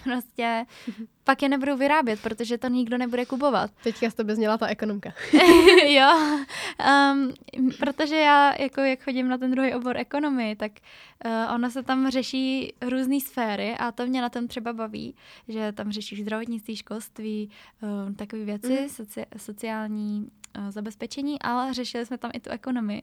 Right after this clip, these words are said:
Speaker 1: eh,
Speaker 2: Mhm.
Speaker 1: ekologii.
Speaker 2: Ekologii, jo.
Speaker 1: Tak to mě taky hrozně bavilo. A, a právě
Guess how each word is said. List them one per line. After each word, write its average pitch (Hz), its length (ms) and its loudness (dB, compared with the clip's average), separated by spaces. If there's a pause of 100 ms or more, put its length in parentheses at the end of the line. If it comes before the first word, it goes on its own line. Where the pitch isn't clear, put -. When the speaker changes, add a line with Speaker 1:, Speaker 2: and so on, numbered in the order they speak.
Speaker 1:
eh, 220 140 -6
Speaker 2:
Mhm. 240 100 -2
Speaker 1:
ekologii. 233 500 0
Speaker 2:
Ekologii, 208 400 2 (140)
jo. 202 220 -2 (420)
Speaker 1:
Tak 233 160 -6
to 233 80 -4
mě 247 140 -2
taky 254 380 -2
hrozně 233 380 -2
bavilo. 214 340 -8 (580)
A, 220 440 0
a - 160 -6
právě 262 640 -2